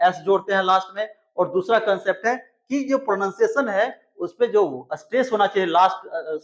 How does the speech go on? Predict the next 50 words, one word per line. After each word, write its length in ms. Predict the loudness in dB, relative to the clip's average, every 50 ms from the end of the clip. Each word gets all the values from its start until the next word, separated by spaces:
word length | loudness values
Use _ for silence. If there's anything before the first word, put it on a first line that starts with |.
| _ 0
लास्ट 340 | 2 2 2 2 0 -2
लेवल 220 | -2 0 0 0 -2
पे 180 | -2 -2 -4 -4
स्ट्रेस 360 | -4 -2 0 0 0 0 0
जो 60 | -4 -6
होना 200 | -6 -4 -6 -6
चाहिए 200 | -4 -6 -6 -6
जिससे 220 | -8 -12 -14 -14 -12
कि 60 | -10 -10
वो 60 | -10
पता 280 | -8 -6 -2 0 0 0
चले 220 | 0 -2 -6 -6
प्लूरल 600 | -6 -8 -12 _ _ _ _ -2 2 2 2 2
हो, 120 | 0 -2 -8
तो 340 | -12 -16 _ _ _ -2 2
ये 100 | 2 2
ध्यान 260 | 2 2 0 2 0
रखने 240 | -2 -4 -4 -8 -12
की 100 | -12 -10
जरूरत 320 | -6 -4 -2 -2 -2 -4 -6
है। 140 | -16 -20 -16 _ -12
और 200 | -12 -12 -12 -16 _ -12
ये 160 | -4 0 2
है 80 | 2 2
देखिए 240 | 0 -2 -6 -6 0
वाइफ, 260 | 2 4 4 2 2 -4 -10 -16 _ _ _ _ _ 2
वाइफेस, 580 | 4 4 4 4 2 0 -2 -2 -4 -12 _ _ _ _ _ _ _ _ _ _ _ _ _ _ -4
नहीं 180 | -4 -4 -4 -6 -12 -18 -20 _
सिर्फ 220 | -8 -6 -4 0 2
एस 180 | 4 4 4
जोड़ने 340 | 4 2 0 0 0 -2 -4
से 160 | -8 -10 -12
वाइफेस, 640 | -4 0 2 2 2 2 -2 -6 -6 -6 _ _ _ -16
हमको 220 | -14 -8 -6 -6
तेजी 280 | -6 -6 -6 -8 -8 -8
से 120 | -8 -10
बोल 260 | -10 -4 -2 -2 -2
के 180 | -2 -4 -10 -12
निकल 260 | -8 -4 -4 -2 0
जाना 180 | 0 0 2 0
पड़ा, 200 | 0 2 2 2
लास्ट 260 | 4 6 4 4 4
सिलेबस 360 | 0 -8 -10 -10 -10 -10 -8
का 100 | -8 -8
प्रोनंसिएशन 560 | -8 -6 -8 -10 -10 -12 -14 -14 -16 -16 -16
ठीक 220 | -14 -14 -14 -16 -14
से 120 | _ -10
नहीं 140 | -8 -8 -6
बैठता 360 | -6 -8 -12 -10 _ -6 -6
है। 140 | -6 -8